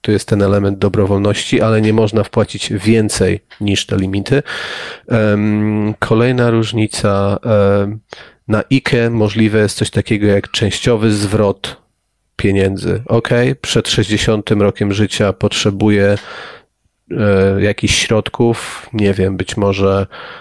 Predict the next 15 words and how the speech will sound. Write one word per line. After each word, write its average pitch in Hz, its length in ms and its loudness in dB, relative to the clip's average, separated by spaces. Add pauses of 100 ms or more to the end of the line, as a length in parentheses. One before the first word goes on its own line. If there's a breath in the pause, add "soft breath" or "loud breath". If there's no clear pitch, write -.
(320 loud breath)
e, 98 300 2
jakieś 98 300 2
wydarzenie, 104 720 2
e, 101 760 0 (360)
nieprzyjemne 104 1500 0
w 98 60 -4
życiu, 104 560 0
być - 320 -4
może, 95 580 2 (460 loud breath)
e, 92 600 0 (240)
jakiś 95 680 0
impuls 101 560 0
czy - 140 -4
coś, - 460 0
e, - 40 -8